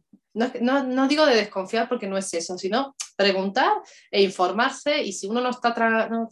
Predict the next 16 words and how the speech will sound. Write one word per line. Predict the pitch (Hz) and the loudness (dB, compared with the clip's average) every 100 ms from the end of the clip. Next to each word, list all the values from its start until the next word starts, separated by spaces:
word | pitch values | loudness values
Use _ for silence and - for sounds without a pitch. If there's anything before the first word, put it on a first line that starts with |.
| _ | _
no | 202 226 | -6 -4
está | 220 240 | -4 -4
tranquila | 233 220 220 233 233 | -2 -2 -2 0 2
con | 226 220 | 2 0
la, | 214 202 202 196 | 2 2 2 0
la | 202 202 | 0 0
respuesta | 196 233 226 214 | -2 -6 -6 -4
que | 196 | -2
nos | 190 | 0
dan, | 233 330 - _ _ _ - | 2 2 -2 _ _ _ -6
pues | 196 - - | -6 -8 -14
seguir | - 214 226 | -2 0 0
preguntando, | 202 165 165 160 147 156 151 185 | 0 -4 -6 -8 -8 -8 -6 0
no | 220 | 2
quedarse | 240 202 180 - 180 170 | 4 4 2 0 -6 -4
con | 175 175 170 165 160 | -2 -2 -4 -8 -12